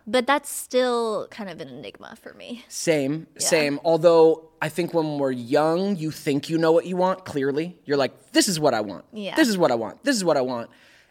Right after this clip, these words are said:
Speaker 2: And again, you don't have enough information until later in your twenties, thirties, I
Speaker 1: Right.
Speaker 2: don't think, to really understand the scope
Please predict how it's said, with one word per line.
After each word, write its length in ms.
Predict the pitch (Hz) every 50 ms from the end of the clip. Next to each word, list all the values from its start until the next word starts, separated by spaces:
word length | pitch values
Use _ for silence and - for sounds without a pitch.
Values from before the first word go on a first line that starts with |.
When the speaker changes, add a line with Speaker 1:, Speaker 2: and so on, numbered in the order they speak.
| _ _ _ -
Speaker 2:
And 360 | 143 151 151 147 143 139 131 - - _ _ _
again, 500 | - 139 127 123 135 120 117 110 107 104 -
you 120 | 117 131 127
don't 300 | 120 - 139 131 127 123
have 200 | 135 131 113 120
enough 240 | 117 117 113 -
information 720 | - 113 113 - 113 110 107 110 110 - 107 101 98 104 -
until 380 | - 120 117 113 - 127 117 110
later 340 | 110 117 117 117 117 117 113
in 120 | 117 120
your 100 | 117 113
twenties, 460 | 117 - 127 110 113 117 110 113 107 -
thirties, 280 | - 113 113 107 101 107
I 20 |
Speaker 1:
Right. 180 | 104 120 117 -
Speaker 2:
don't 200 | 135 135 131 -
think, 300 | - 139 131 - - -
to 140 | - - 131
really 760 | 120 107 110 117 127 156 165 160 160 147 151 143 139 127 117 - - - _ _ _ -
understand 1040 | 160 165 175 170 156 151 131 - - - - 151 156 156 147 143 143 139 127 - - - _ _ _ _ _ _ _ _ _ _ _ _ _ _ _ _ _ _ _ _ _ _ _ _ -
the 160 | 127 123 143
scope 560 | 135 - - - - - 156 147 139 139 -